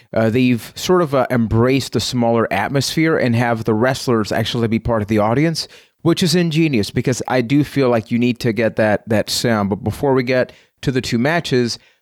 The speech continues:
the reason we were compelled to work on this episode is like, okay, so W W E had your traditional matches like Drew McIntyre versus Brock Lesnar, so on and so forth, but something else they did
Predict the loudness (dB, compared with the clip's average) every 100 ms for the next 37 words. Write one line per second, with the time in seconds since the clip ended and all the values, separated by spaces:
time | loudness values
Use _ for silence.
0 | _ -2 0 2 0 0 0 2 2 2
1 | 0 -2 -2 -2 -2 0 0 0 0 0
2 | 0 0 0 0 0 0 0 2 -2 -2
3 | -2 -2 -4 -6 -16 -20 -10 0 0 0
4 | -4 _ -6 0 2 2 2 0 0 0
5 | 0 0 0 0 -2 0 0 0 -2 0
6 | 0 0 -2 -2 -2 -4 -6 -2 0 0
7 | -2 -4 -4 -2 -2 0 0 0 0 -2
8 | 0 0 0 0 -2 -2 0 2 2 -2
9 | _ _ _ _ -2 -2 -2 -2 0 0
10 | 2 0 -2 0 0 2 2 2 0